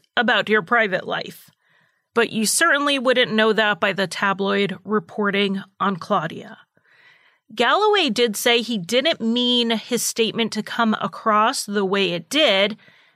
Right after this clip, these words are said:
and I think what he meant was that Claudia had relationships they were still uncovering as they tried to figure out who would have a motive to bring harm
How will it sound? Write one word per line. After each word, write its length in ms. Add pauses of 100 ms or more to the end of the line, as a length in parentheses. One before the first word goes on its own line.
(160)
and 140
I 80
think 340
what 140
he 140
meant 520
was 200
that 180
Claudia 400
had 200
relationships 1080
they 240
were 160
still 380
uncovering 880 (440)
as 220
they 140
tried 260
to 80
figure 320
out 220
who 220
would 160
have 180
a 80
motive 580 (380)
to 240
bring 260
harm 480